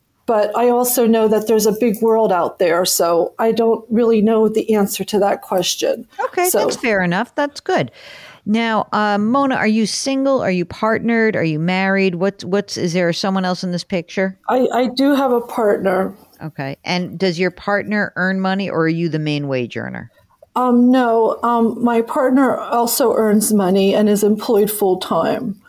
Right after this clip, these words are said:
Speaker 2: Okay. Do you keep your money separate, or are you, or should we, like, incorporate partner's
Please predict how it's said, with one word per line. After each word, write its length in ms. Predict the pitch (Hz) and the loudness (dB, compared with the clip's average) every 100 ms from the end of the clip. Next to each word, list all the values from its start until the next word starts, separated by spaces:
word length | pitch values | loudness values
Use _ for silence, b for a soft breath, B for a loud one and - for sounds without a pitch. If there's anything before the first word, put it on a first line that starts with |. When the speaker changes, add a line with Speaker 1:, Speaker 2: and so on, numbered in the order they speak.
| - | -14
Speaker 2:
Okay. 400 | 156 139 - - | -12 -10 -10 -10
Do 80 | - | -4
you 80 | 202 | -2
keep 200 | - 214 | -2 -2
your 120 | 214 | -2
money 240 | 196 196 185 | -2 -2 -2
separate, 480 | - 165 - 240 | -2 -4 -2 0
or 80 | 208 | 2
are 40 | 170 | 0
you, 300 | 165 160 - | 0 0 -2
or 100 | 160 | -4
should 160 | - 165 | -4 -2
we, 200 | 151 143 | 0 0
like, 200 | 139 139 | -2 -4
incorporate 800 | 147 131 - 160 - 143 135 - | -10 -10 -6 -6 -2 -2 -2 -4
partner's 600 | 143 147 127 135 117 - | -4 -4 -2 -4 -2 -6